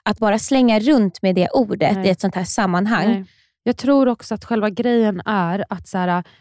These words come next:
Speaker 2: när vi pratar om konceptet
Speaker 1: Mm.
Speaker 2: Bachelor, tjejer som ska liksom jaga en kille, finns problematik i det samtidigt som det är ett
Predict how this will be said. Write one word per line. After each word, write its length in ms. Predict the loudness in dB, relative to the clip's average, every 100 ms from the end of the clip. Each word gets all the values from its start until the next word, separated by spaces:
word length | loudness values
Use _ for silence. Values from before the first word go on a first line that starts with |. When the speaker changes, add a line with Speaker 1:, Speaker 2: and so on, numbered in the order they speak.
| _ -2
Speaker 2:
när 240 | 0 2
vi 140 | 0
pratar 440 | -2 -2 -2 -2 -2
om 120 | -2
konceptet 800 | -2 -6 -2 -4 -4 -10 -10 -2
Speaker 1:
Mm. 420 | 0 2 2 0
Speaker 2:
Bachelor, 480 | -2 -4 -8 -8 -8
tjejer 680 | -6 -2 2 4 4 4 2
som 160 | 0 -4
ska 160 | 0
liksom 300 | 0 0 0
jaga 580 | 0 0 2 2 2 0
en 140 | -2 -2
kille, 540 | -2 0 2 2 0
finns 260 | -2 -4 -4
problematik 760 | 0 0 2 0 0 0 0 -4
i 80 | 0
det 220 | 0 0
samtidigt 400 | 0 -2 -2 -2
som 120 | -2
det 60 | -2
är 40 |
ett 120 | -4